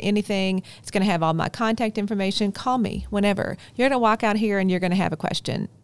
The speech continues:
I guarantee it. You're gonna have a question. Call me. Call Donna. Here's my email.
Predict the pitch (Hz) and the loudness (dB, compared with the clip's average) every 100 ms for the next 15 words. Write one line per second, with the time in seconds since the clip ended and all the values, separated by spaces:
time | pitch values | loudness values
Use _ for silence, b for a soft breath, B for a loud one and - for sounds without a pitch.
0 | - 247 302 302 320 370 - - 185 214 | -8 -4 -2 -2 -2 -2 -2 -2 2 4
1 | 226 208 226 - - b b - 277 214 | 2 2 0 0 -8 b b 2 4 2
2 | - b b - 220 214 196 196 175 202 | -4 b b 2 2 4 2 0 -2 -2
3 | 196 214 - 190 170 - - | 2 2 4 2 2 -2 -6